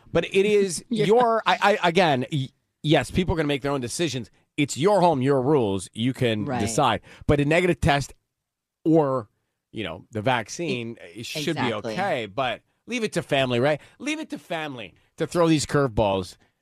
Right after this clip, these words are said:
Speaker 2: Well, and leave it to my mom. It's her house, and she
Speaker 1: Yeah.
Speaker 2: wants me to handle her dirty work.
Speaker 1: Well, of course.
Speaker 2: <laughs>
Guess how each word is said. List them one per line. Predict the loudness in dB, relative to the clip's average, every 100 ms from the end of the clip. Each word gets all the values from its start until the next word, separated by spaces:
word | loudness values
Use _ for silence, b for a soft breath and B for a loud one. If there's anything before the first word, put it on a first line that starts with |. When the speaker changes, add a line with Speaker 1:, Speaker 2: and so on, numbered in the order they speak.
| _
Speaker 2:
Well, | -2 0
and | 2
leave | 2 2
it |
to | 2
my | 2 4
mom. | 4 4
It's | 2 2
her | 2 4
house, | 6 6 4 0
and | 0
she | 4
Speaker 1:
Yeah. | 4
Speaker 2:
wants | 4 0
me | 0 0 2
to | 2
handle | 0 0 0
her | 0
dirty | 0 0 0
work. | 0 -2 -4 -6
Speaker 1:
Well, | 2 4 6 4
of | 2
course. | 0 0 0
Speaker 2:
<laughs> | -2